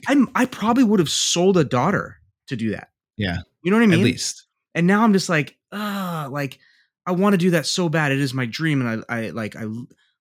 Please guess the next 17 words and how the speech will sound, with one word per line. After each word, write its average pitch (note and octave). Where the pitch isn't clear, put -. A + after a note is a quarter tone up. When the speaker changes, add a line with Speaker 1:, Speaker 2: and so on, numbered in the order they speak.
Speaker 1:
love D#3
everybody. C3
And, G#2
like, G2+
like, G#2
several D#3
of B2
my B2
heroes A2
are G#2
gonna G#2+
be G2+
at F2+
nationals. G#2
And A2
it's G#2+
like, G2+